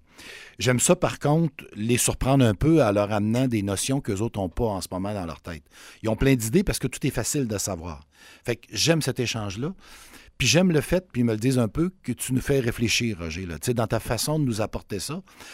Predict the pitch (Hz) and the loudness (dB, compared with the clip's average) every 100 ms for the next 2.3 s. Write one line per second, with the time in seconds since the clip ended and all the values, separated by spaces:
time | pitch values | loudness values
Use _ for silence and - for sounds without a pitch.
0 | - - 156 - 139 160 147 147 - 175 | -8 0 0 2 0 0 2 2 2 0
1 | 139 123 139 139 110 147 - 123 120 110 | 0 0 2 2 2 2 2 2 2 0
2 | 120 87 78 | -2 -4 -14